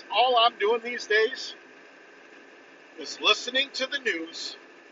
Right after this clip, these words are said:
processing it in my head, comparing it to historical events, and coming to a conclusion, which I am sharing with you.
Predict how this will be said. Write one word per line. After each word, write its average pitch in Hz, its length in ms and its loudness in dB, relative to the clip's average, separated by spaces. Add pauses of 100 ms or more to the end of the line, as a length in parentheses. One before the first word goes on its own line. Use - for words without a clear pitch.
(1400)
processing 247 720 2
it 254 140 6
in 254 140 2
my 254 280 4
head, 160 280 2 (3250)
comparing - 640 6
it 508 180 2
to - 100 -10
historical 233 880 2
events, - 540 -2 (1500)
and - 120 -12
coming 170 320 0
to 170 160 -6
a 170 40 -6
conclusion, - 600 -16 (920)
which 139 200 -8
I 143 160 2
am 139 60 -12
sharing 139 380 -4
with 135 220 -14
you. - 60 -18